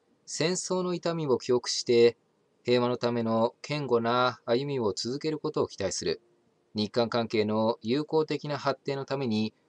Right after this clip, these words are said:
大きな関心と愛情を持つことを望むと、発言してしまったことが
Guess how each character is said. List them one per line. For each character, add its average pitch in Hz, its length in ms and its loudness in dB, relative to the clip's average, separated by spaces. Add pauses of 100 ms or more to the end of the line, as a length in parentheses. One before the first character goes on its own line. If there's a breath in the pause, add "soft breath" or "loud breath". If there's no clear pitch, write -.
(420)
大 123 160 6
き 123 120 -4
な 107 100 -2
関 123 240 -2
心 123 240 -2
と 120 360 8 (120)
愛 139 240 0
情 147 240 -2
を 143 40 -4
持 147 140 -4
つ - 80 -8
こ - 140 -4
と 110 100 -4
を 101 80 -2
望 90 260 -2
む 135 120 -2
と、 95 260 2 (1400)
発 98 160 -6
言 104 140 -4
し - 60 -4
て 101 60 -8
し 107 120 -6
ま 104 80 -4
っ - 20 -16
た 107 80 -8
こ 110 100 -6
と 104 120 -2
が 92 340 4